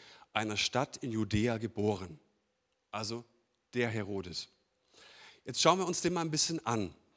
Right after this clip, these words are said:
weil diese Zeit sollten die Einwohner Jerusalems so schnell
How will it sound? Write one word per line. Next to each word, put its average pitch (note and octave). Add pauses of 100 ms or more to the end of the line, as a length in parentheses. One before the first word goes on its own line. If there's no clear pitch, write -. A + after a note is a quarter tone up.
(120)
weil B2
diese G3+
Zeit C#3+
sollten B2
die A#2
Einwohner D#3
Jerusalems B2+
so B2+
schnell A#2+